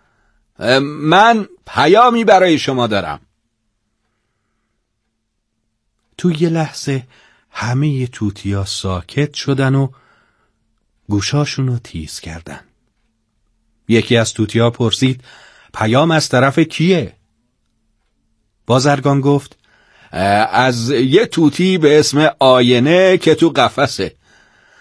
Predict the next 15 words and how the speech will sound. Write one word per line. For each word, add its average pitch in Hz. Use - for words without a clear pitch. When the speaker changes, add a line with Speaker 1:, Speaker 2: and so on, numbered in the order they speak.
Speaker 1:
اون 190
به 175
شما 180
پیغام 156
داد 175
و 180
گفت 180
آرزو 139
داره 175
آزاد 135
بشه 180
و 175
پیش 175
شما 180
برگرده.» 98